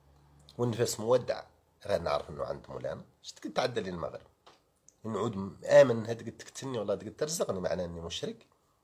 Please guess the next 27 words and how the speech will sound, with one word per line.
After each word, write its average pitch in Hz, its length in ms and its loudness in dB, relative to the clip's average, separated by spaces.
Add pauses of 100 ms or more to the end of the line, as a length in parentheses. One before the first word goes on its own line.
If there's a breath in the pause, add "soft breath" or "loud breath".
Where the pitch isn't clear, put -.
اش - 100 -16
تقد 254 200 -8
تعدل 123 340 2
لي؟ - 140 -18 (280)
اش - 80 -14
قد 160 140 -6
يعدل 113 260 6
لي 98 80 -4
واحد - 300 0
ثاني؟ - 140 -16 (840 soft breath)
جاني 143 240 10
واحد 127 200 8
منهم 135 200 -4
خبطك 120 460 2
بعمار 110 340 2
ولا 110 160 0
خبطك 123 380 -6
بشي - 180 -14
قلت - 180 -10
لك - 180 -4
عادي 120 360 -2
فاتني 113 300 2
كتبت - 340 -6
لك 98 180 0
يا 110 120 2
مسابق 104 380 -4
اليوم. 104 220 -10